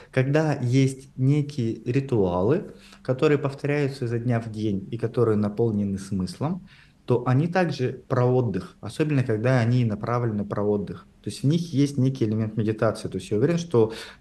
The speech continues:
выбирать ровно шестьдесят зёрен для перемалывания кофе, самому их лично выбирать, складывать, а ещё и пересчитывать, это тот ритуал, который позволял отдохнуть и позволял немножко помедитировать, и самое ключевое, замедлиться. Потому что в моём представлении,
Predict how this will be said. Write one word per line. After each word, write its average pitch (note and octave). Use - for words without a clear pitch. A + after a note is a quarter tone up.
выбирать B2
ровно A#2
шестьдесят G#2
зёрен G#2
для G2
перемалывания G2+
кофе, G#2+
самому A2+
их G#2
лично A#2
выбирать, G2+
складывать, A2
а G#2
ещё G#2
и -
пересчитывать, C3
это A2
тот C#3
ритуал, D#3+
который D#3
позволял C#3
отдохнуть B2+
и -
позволял B2
немножко C3
помедитировать, A#2+
и A2+
самое A#2+
ключевое, C#3+
замедлиться. A2+
Потому B2+
что C3
в -
моём A2+
представлении, D3